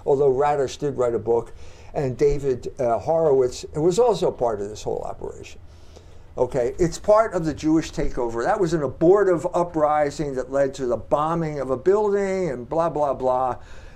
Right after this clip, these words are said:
Uh, and the, uh, uh, that wasn't really the way they took over, okay? Although they, they, eventually the ma-, the Solons, the lawmakers of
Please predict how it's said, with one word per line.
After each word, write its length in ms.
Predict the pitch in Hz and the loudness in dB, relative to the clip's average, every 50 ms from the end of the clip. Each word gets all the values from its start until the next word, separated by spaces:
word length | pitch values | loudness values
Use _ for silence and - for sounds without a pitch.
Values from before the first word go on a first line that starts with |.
| - - - - - | -16 -16 -12 -6 -2
Uh, 320 | 147 139 139 139 135 143 143 | 0 0 2 2 0 0 0
and 240 | 170 156 143 143 135 | 0 0 0 -2 -2
the, 300 | 135 139 139 131 131 127 | -2 -2 0 2 2 2
uh, 640 | 120 120 120 117 107 - - - - - - - - | 4 2 2 0 -2 -4 -10 -18 -20 -20 -10 -4 -2
uh, 380 | 135 127 120 120 120 113 - - - - - - - - - - - | 0 2 2 2 2 0 -2 -4 -10 -18 -20 -20 -20 -20 -20 -18 -18
that 340 | - 214 220 208 226 220 226 | -16 -6 -2 2 2 4 6
wasn't 320 | 233 233 240 180 220 208 190 | 6 6 6 6 4 4 6
really 280 | 196 214 214 190 180 | 8 8 8 8 6
the 60 | 170 165 | 4 4
way 340 | 165 165 160 156 143 135 - - | 4 2 2 2 0 -2 -8 -4
they 200 | - 147 143 139 | -2 0 0 0
took 260 | - - 175 156 - | 0 -2 -2 0 2
over, 280 | 143 127 113 101 - - - - - - - - | 0 0 0 -2 -8 -12 -14 -16 -16 -16 -12 -10
okay? 340 | - 113 107 147 131 123 131 - | -8 -6 -2 -2 -2 -2 -2 -2
Although 500 | - 139 127 131 135 127 123 120 123 120 - - - - | -2 -2 0 2 2 2 2 0 -2 -6 -14 -16 -8 -4
they, 140 | 151 151 156 151 | -4 -4 -2 0
they, 180 | 147 165 160 151 - 143 139 147 - 135 131 131 135 - - | 0 0 0 -2 -4 -6 -6 -6 -4 -4 -4 -4 -6 -8 -8
eventually 580 | 147 135 143 175 175 165 - 170 143 135 135 127 | -4 0 0 0 0 0 -2 -2 0 0 0 0
the 140 | 120 123 | 0 -4
ma-, 300 | 123 131 139 139 143 135 | -4 -2 -2 -2 -2 -2
the 200 | 127 120 123 120 | -2 -4 -4 -4
Solons, 800 | 113 - - - 180 165 165 160 151 135 123 117 117 120 127 117 | -4 -6 -4 -2 0 0 2 2 0 0 0 -2 -4 -4 -6 -6
the 100 | 127 135 | -4 -2
lawmakers 760 | 123 123 139 143 147 135 131 123 123 117 - 131 123 113 - 139 | -2 0 0 0 0 -2 -2 -2 -2 -2 -2 -2 -2 -2 -2 -4
of 200 | 120 113 - | -4 -4 -8